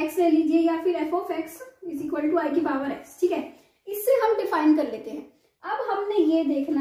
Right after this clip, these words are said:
है kernel में कौन कौन से elements आएंगे। कौन से आएंगे? kernel में वो सारे elements आएंगे जिनकी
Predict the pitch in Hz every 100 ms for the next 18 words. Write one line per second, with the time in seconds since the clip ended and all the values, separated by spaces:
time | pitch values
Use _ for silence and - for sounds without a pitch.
0 | 277 285 339 440 - _ _ - 330 330
1 | 381 - 339 381 - 381 359 415 415 311
2 | 294 330 294 247 247 320 440 - 220 220
3 | 220 240 _ _ _ _ _ _ _ -
4 | 381 403 427 415 403 370 392 - - _
5 | - 349 330 403 415 453 330 294 381 427
6 | 403 349 349 320 294 302 302 311 285 262
7 | 269 349 311 302 302 320